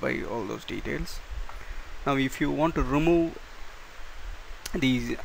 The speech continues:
the author's, author information, then you can use the document inspector window available as part of Word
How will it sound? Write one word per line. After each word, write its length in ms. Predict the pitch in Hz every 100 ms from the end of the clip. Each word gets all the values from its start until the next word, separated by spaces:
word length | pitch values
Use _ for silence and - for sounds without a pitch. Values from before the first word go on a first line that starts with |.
| 135
the 140 | 127
author's, 460 | - 135 127 135 131 - - -
author 240 | 135 131
information, 800 | 127 127 - 127 135 - 117 - 92 - - - -
then 200 | 127 127
you 100 | -
can 220 | 127 127
use 240 | 135 139 127
the 240 | 127 123 - - - -
document 440 | 135 131 156 156
inspector 580 | 135 127 - 120 - 127
window 460 | 120 123 127 127 - - - - - -
available 500 | 139 123 127 127 127 127
as 140 | 127 -
part 240 | - 127
of 140 | 120 113
Word 160 | 120